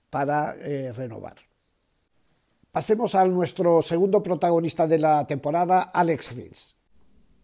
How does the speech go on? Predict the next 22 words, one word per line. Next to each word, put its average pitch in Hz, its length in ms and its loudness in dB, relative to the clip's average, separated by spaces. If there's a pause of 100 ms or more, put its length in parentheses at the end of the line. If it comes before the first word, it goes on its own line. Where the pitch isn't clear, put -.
(300)
Ganador 165 580 0
en 190 120 0
cota 170 420 4
en 156 80 -4
dos 147 200 -4
mil 151 360 -4
diecinueve, 156 680 -2
Rins 170 460 -2
y 151 800 -2
el 139 220 -8
circuito 160 720 -2
de 151 160 0
Austin 156 380 -4
realmente 143 480 -6
se 143 140 -6
llevan 123 300 -8
bien. - 180 -20 (2250)
Y 175 220 2
así 190 400 0
lo 190 160 2
demostró 175 640 0
Alex, 175 580 -2